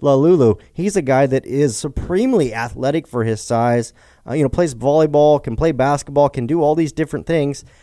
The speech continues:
Sure, if you bring him in, you're probably saying, "Hey, we're gonna, we're gonna get you to cut twenty-five pounds," or whatever the case might be.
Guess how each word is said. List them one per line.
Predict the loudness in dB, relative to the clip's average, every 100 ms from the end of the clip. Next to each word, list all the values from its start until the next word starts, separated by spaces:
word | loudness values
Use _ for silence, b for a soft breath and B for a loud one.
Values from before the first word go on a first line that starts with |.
| b b b b _
Sure, | 0 2 2
if | 0
you | 0 0
bring | 2 4
him | 4 4
in, | 4
you're | 2
probably | 2 4 4
saying, | 2 0 2
"Hey, | 2
we're | 2
gonna, | 0 0
we're | 0
gonna | 0 0
get | -2 -4
you | -4
to |
cut | -2 -2 -2
twenty-five | -4 -6 0 0 0
pounds," | 0 0 0
or | -2
whatever | -4 -4
the | -4
case | -4 -4
might | -4 -4
be. | -4 -4